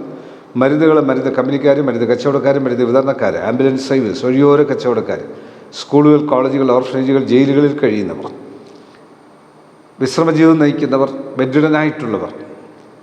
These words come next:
അധ്യാപകർ, അനധ്യാപകർ, പ്രഥമാധ്യാപകർ, ഫോട്ടോഗ്രാഫേഴ്സ്, മാധ്യമങ്ങളിൽ വർക്ക് ചെയ്യുന്നവർ, വിവിധ ചാനലുകളുടെ ചുമതല വഹിക്കുന്നവർ, ലോകമെമ്പാടും കർത്താവിൻ്റെ രാജ്യം പ്രഘോഷിക്കുന്നവർ,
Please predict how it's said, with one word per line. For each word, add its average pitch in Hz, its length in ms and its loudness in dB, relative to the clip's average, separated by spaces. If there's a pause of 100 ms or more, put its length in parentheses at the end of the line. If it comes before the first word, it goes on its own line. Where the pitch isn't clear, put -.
അധ്യാപകർ, 156 500 2
അനധ്യാപകർ, 151 440 0
പ്രഥമാധ്യാപകർ, 127 880 -2 (140)
ഫോട്ടോഗ്രാഫേഴ്സ്, 135 840 -2 (640)
മാധ്യമങ്ങളിൽ 156 460 0
വർക്ക് 123 240 -2 (400)
ചെയ്യുന്നവർ, 104 380 -4
വിവിധ 147 200 0
ചാനലുകളുടെ 151 840 0 (140)
ചുമതല 131 340 -4
വഹിക്കുന്നവർ, 107 640 -4 (2750)
ലോകമെമ്പാടും 156 720 2
കർത്താവിൻ്റെ 151 580 0
രാജ്യം 135 540 0 (120)
പ്രഘോഷിക്കുന്നവർ, 127 760 -2